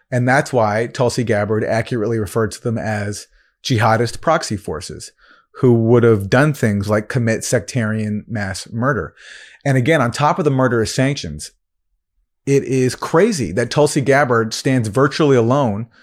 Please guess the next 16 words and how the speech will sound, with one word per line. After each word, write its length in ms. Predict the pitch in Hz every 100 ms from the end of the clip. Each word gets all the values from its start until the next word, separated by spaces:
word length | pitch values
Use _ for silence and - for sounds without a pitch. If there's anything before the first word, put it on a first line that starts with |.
| _ _ -
in 140 | 135
being 260 | 117 127 123
willing 460 | 120 117 117 117 110
to 200 | - 147
criticize 540 | - 214 - 98 95
this, 240 | 87 87 -
and 320 | 123 131 139
that 240 | 131 123 - _
for 500 | - - 165 190 196
her 140 | 151 139
criticism, 600 | - 196 214 135 113 117
she 160 | - 151
has 100 | 131
actually 360 | 127 - 135
been 260 | 113 120 117
made 320 | 110 113